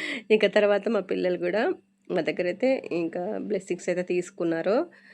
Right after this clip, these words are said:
బయటికి వెళ్ళి నేను ఏమి ఎవరికి ఇవ్వలేదు, ఇక బయటకు అసలు వెళ్ళలేదనమాట. ఏదోలా ఉంది, అలానే ఉండిపోయాను. ఇంకా మొత్తానికైతే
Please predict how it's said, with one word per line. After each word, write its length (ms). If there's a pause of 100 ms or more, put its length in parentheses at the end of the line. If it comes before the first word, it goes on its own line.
(200)
బయటికి 380
వెళ్ళి 360
నేను 200
ఏమి 380
ఎవరికి 420
ఇవ్వలేదు, 480
ఇక 220
బయటకు 360
అసలు 220
వెళ్ళలేదనమాట. 840 (1300)
ఏదోలా 420
ఉంది, 300
అలానే 380
ఉండిపోయాను. 760 (680)
ఇంకా 160
మొత్తానికైతే 720